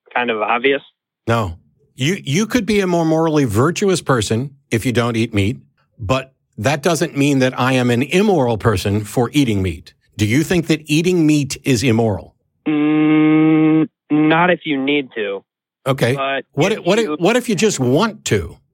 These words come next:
Speaker 2: Is it immoral then?
Speaker 1: It, I would argue if you have other options, if you're in an industrialized society, then yes, because you're knowingly choosing to do something that's causing harm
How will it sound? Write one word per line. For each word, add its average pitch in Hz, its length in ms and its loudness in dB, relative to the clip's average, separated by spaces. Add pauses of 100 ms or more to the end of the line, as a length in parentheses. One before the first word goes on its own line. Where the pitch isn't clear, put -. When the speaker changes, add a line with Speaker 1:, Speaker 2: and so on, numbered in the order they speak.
(200)
Speaker 2:
Is 127 160 0
it 135 100 0
immoral 143 360 0
then? 202 380 -2 (380)
Speaker 1:
It, 175 160 -4 (120)
I 165 120 -2
would 190 140 -2
argue 175 300 -2
if 160 200 -2
you 165 120 0
have 151 300 -2 (320)
other 151 340 -2
options, 147 720 -4 (120)
if 139 140 -4
you're 139 140 -2
in 139 120 -2
an 127 120 -2
industrialized 123 720 0
society, 131 560 0
then 123 440 0 (220)
yes, 135 300 0 (120)
because 127 340 -2
you're 135 100 0
knowingly 135 500 0
choosing 131 420 -2
to 123 100 -4
do 127 160 0
something 120 500 -2 (400)
that's 127 160 -2
causing 127 380 -2
harm 131 360 0